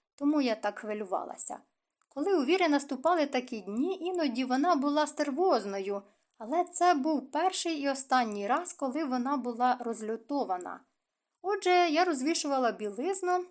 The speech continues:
у дворику внизу, а вона сиділа на горі у своєму кріслі на коліщатках і спостерігала за операцією так, як любила це робити. Вона покрикувала до мене: «Шість прищіпок, Долорес, шість прищіпок на кожне простирадло.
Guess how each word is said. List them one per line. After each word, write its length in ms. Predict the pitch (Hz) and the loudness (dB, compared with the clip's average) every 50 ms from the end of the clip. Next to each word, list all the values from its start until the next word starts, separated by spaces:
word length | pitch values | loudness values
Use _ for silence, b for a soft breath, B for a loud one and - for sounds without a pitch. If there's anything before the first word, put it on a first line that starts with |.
| _ _ _ | _ _ _
у 80 | 240 226 | -14 -14
дворику 480 | 190 185 240 277 294 285 277 - 262 | -8 -2 0 0 2 0 -2 -4 -6
внизу, 480 | 226 262 254 269 262 - - 214 214 196 _ _ _ _ _ _ _ _ _ _ _ | -2 0 0 2 2 2 0 0 -4 -12 _ _ _ _ _ _ _ _ _ _ _
а 100 | - 233 | -10 -4
вона 260 | 202 269 330 415 466 | 0 0 0 0 0
сиділа 460 | 453 - 330 262 269 349 349 330 294 | 0 0 0 2 2 4 4 4 4
на 140 | 254 240 226 | 4 2 0
горі 260 | 226 214 226 254 320 | 0 0 -2 -2 0
у 80 | 320 285 | -2 -2
своєму 440 | 285 - 240 233 214 233 226 220 214 | -4 -4 -6 -4 -4 -2 -2 -2 -4
кріслі 460 | 220 - 247 247 247 233 - 240 226 | -4 -4 -2 0 0 0 0 0 -2
на 140 | 220 220 208 | -2 -2 -4
коліщатках 920 | 208 233 202 190 202 202 - - 370 370 415 392 - _ 339 320 311 - | -4 -6 -6 -4 -4 -4 -2 0 0 0 0 -2 -2 _ 0 0 0 0
і 120 | 302 269 254 | -8 -8 -8
спостерігала 920 | 254 - 233 240 240 - 226 214 208 214 208 220 294 294 285 262 233 233 | -6 -4 -4 -6 -4 -4 -6 -4 -4 -6 -4 -2 -2 -2 0 0 0 0
за 220 | 208 240 240 233 | 2 0 0 0
операцією 800 | 220 226 - 233 269 277 262 262 - 240 214 202 208 208 196 202 202 _ | 0 -2 -4 -2 0 0 -2 -2 -6 -8 -6 -6 -6 -6 -6 -8 -8 _
так, 300 | - 370 403 392 - b b b b b b b b - | 0 0 0 0 -6 b b b b b b b b -10
як 160 | 427 403 - | -6 -2 0
любила 420 | 339 320 254 226 247 226 214 208 | 0 0 2 0 0 0 0 -2
це 180 | 208 - 208 202 | -2 -2 -4 -4
робити. 480 | 202 190 180 - - - - - - - _ _ _ _ _ _ _ _ - | -4 -6 -8 -12 -14 -16 -18 -20 -20 -20 _ _ _ _ _ _ _ _ -4
Вона 400 | 240 254 285 339 403 466 480 480 480 | 0 0 4 4 4 4 4 2 0
покрикувала 720 | 440 403 - 427 427 381 285 - 269 233 233 220 214 214 214 | -2 -2 0 2 2 2 2 0 4 6 6 8 8 6 4
до 120 | 202 214 | 4 2
мене: 460 | 208 208 208 202 208 208 208 208 208 - _ _ | 0 0 -2 0 0 -2 -2 -2 -4 -10 _ _
«Шість 440 | - - - 262 285 349 381 381 - | -8 -8 -2 0 2 2 2 0 -4
прищіпок, 720 | - 277 247 285 370 403 - - 381 370 381 359 349 285 240 | -2 -2 0 0 0 -2 -2 0 -2 0 2 2 0 2 2
Долорес, 640 | 285 302 262 233 277 359 349 - - 196 - - | 2 2 4 4 4 6 6 6 4 2 2 0
шість 460 | - - - 277 320 392 381 - - - | 0 -2 -2 0 0 -2 -2 -4 -10 -8
прищіпок 680 | 247 262 320 403 403 - - - 359 370 359 349 330 | -6 -4 -4 -4 -4 -4 -4 -6 -2 -2 -4 -2 0
на 140 | 294 302 294 | -2 -2 -2
кожне 380 | 302 - 269 269 269 277 254 | -2 -2 -2 0 2 0 0
простирадло. 800 | 254 254 254 247 247 - 220 226 240 247 220 190 202 202 202 214 | 0 0 -4 -4 -2 -2 4 4 6 6 6 4 2 0 0 0